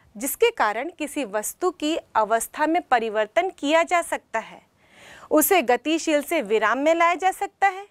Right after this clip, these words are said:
या विराम से उसे गतिशील बनाया जा सकता है। चलो, एक और उदाहरण लेते हैं। आपके सामने रास्ते में एक बहुत बड़ा पत्थर है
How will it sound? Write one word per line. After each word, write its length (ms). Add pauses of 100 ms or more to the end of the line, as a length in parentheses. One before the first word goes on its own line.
(360)
या 160
विराम 440
से 160
उसे 300
गतिशील 500
बनाया 340
जा 160
सकता 360
है। 140 (1120)
चलो, 200
एक 140
और 220
उदाहरण 360
लेते 280
हैं। 220 (920)
आपके 520
सामने 480 (180)
रास्ते 420
में 120
एक 140
बहुत 340
बड़ा 280
पत्थर 480
है 180